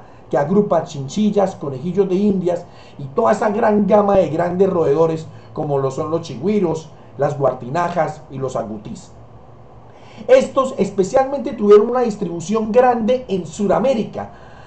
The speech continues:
Al haber una escasa presencia de grandes fitófagos, como lo es en África con los antílopes, nosotros teníamos aquí una versatilidad en grandes roedores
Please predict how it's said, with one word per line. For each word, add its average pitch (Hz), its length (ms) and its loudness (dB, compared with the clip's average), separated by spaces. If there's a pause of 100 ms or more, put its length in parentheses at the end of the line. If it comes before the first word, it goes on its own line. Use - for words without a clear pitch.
(160)
Al 156 180 2
haber 240 240 2
una 330 180 0
escasa 269 720 0
presencia 196 520 0
de 160 40 0
grandes 190 360 0
fitófagos, 160 680 0
como 135 300 -4
lo 135 200 0
es 196 160 2
en 254 140 -2
África 160 480 -2
con 170 160 -6
los 202 180 0
antílopes, 180 640 -4 (340)
nosotros 185 460 -2
teníamos 196 400 0
aquí 180 200 -4
una 196 120 2
versatilidad 165 840 0 (320)
en 175 260 -4
grandes 214 560 4
roedores 196 600 6